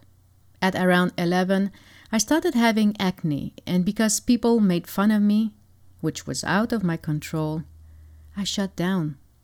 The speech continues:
and I assume I'm not lovable. And the reason I'm bringing all this up is because I got the opportunity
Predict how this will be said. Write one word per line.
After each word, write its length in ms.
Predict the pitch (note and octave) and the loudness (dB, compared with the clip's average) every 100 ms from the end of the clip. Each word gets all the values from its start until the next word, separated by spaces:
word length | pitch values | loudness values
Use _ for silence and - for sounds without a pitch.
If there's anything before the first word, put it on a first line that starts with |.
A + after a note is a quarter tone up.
| _ _ _ | _ _ _
and 140 | F#3 | -4
I 80 | E3+ | -2
assume 600 | E3+ - - G3 G#3 A3+ - _ _ _ _ - | -2 -2 -2 0 0 0 -6 _ _ _ _ -6
I'm 120 | F#3+ | -2
not 200 | F#3 F3+ | -2 -2
lovable. 480 | F#3+ G#3+ G#3+ C#3+ C#3 - _ _ _ _ _ _ _ _ _ _ - - _ | -4 -2 -2 -4 -10 -16 _ _ _ _ _ _ _ _ _ _ -20 -20 _
And 200 | - A3 | 2 6
the 80 | B3 | 6
reason 500 | B3 D4+ C#4+ D4 B3 - _ | 6 4 6 4 2 -4 _
I'm 200 | G3+ G#3 | 2 2
bringing 320 | F#3+ A3+ G#3+ F3+ | 4 4 4 2
all 180 | F#3+ | 2
this 220 | F3 E3+ G#3 | 2 0 -2
up 160 | G3+ | -2
is 140 | F#3 - | -4 -2
because 440 | F#3+ - B3+ B3 G#3+ | -6 0 0 0 0
I 180 | A#3 | 0
got 360 | A#3 C#4 D4 - | 2 0 0 -2
the 160 | A3+ - | -2 -2
opportunity 880 | - - F3+ - F3+ D3+ C#3 D3 | -4 0 0 2 -2 -2 -6 -6